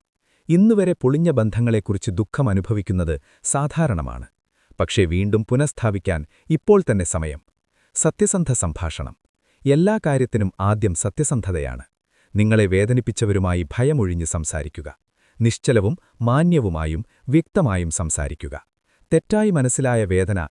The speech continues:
ഇതിലൂടെ അവസാനിക്കും. ശ്രദ്ധാപൂർവം കേൾവികൾ. ചിലപ്പോൾ നാം മാത്രം പറയാൻ ആഗ്രഹിക്കുന്നു, പക്ഷേ ബന്ധങ്ങൾ നന്നാക്കാൻ മറ്റുള്ളവരുടെ കാര്യങ്ങൾ കേൾക്കണം. "ഞാൻ മുഴുവൻ മനസ്സോടെ കേട്ടു" എന്ന് സന്ധേഡ് അറിയണം. മറുപടി ഉടൻ പറയാൻ പോകുന്നതിനു മുൻപ്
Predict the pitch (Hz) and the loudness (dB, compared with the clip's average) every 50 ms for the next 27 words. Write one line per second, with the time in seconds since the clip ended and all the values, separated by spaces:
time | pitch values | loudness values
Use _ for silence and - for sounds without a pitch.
0 | _ - 131 127 147 123 107 92 85 85 - - 92 87 87 - - 80 73 71 | _ -6 -2 -2 0 0 0 0 -2 -4 -6 -4 -4 -4 -4 -2 -4 -4 -6 -8
1 | 69 - 73 - _ _ _ _ _ _ _ _ _ _ _ - - 147 151 139 | -10 -12 -18 -20 _ _ _ _ _ _ _ _ _ _ _ -6 0 0 0 0
2 | - 170 202 190 151 147 127 101 95 82 - - 87 82 82 76 73 71 76 71 | 0 0 0 2 2 2 2 2 0 -2 -2 -2 -2 -2 -2 -2 -4 -6 -8 -12
3 | - _ _ _ _ _ _ _ _ _ - - 104 104 98 - 110 110 120 - | -14 _ _ _ _ _ _ _ _ _ 0 2 2 2 4 2 2 2 2 -2
4 | _ - 113 117 123 127 117 104 104 120 - - 170 165 147 - - 92 87 85 | _ -4 -2 0 0 0 0 0 0 -2 -2 -2 -2 -2 -2 -2 -2 -2 0 -2
5 | 82 76 73 76 73 76 69 76 78 - 76 65 62 - _ _ _ _ _ _ | -2 -2 -4 -6 -6 -6 -8 -8 -8 -8 -10 -10 -12 -14 _ _ _ _ _ _
6 | _ _ - 123 - - 139 123 101 107 113 135 127 156 180 180 180 165 127 101 | _ _ -6 -6 -2 0 0 2 4 4 2 2 2 2 0 0 0 0 0 0
7 | 98 98 98 92 90 - 92 92 117 - _ _ _ - 135 135 151 - - 208 | 0 0 0 0 -2 -2 -4 -4 -4 -8 _ _ _ -4 -2 -2 -2 0 0 0
8 | 196 190 175 165 143 127 123 - - 92 87 87 90 87 85 80 - - 92 90 | 2 2 2 2 0 0 -2 -2 0 0 0 0 0 -2 -2 -4 -2 -2 0 0
9 | 87 - - 69 62 60 _ _ _ _ _ _ _ _ _ - 147 143 165 180 | 0 -2 -6 -10 -10 -12 _ _ _ _ _ _ _ _ _ -4 0 0 2 2
10 | 180 160 139 143 156 180 196 220 202 175 139 123 123 - - 147 123 120 113 - | 2 2 2 2 2 2 2 2 2 2 0 0 0 0 0 0 0 0 -2 0
11 | 104 110 113 - 135 131 120 - 98 90 92 87 - - 110 120 120 - - 101 | 0 0 0 0 0 -2 0 0 0 0 0 0 -2 -2 -2 -2 -2 0 -2 -2
12 | 82 - - 85 82 78 76 73 69 67 67 - _ _ _ _ _ _ _ _ | -2 -2 -6 -6 -6 -4 -4 -6 -6 -8 -10 -14 _ _ _ _ _ _ _ _
13 | - 107 104 110 131 139 151 151 147 127 98 95 107 127 143 127 120 101 98 101 | -2 0 2 2 2 2 2 2 2 0 0 0 0 0 0 0 0 0 0 0
14 | 101 104 101 - 95 92 90 98 95 95 87 92 87 85 85 85 78 90 | 0 -2 -2 -2 -2 0 0 0 0 0 0 0 0 0 0 0 0 -2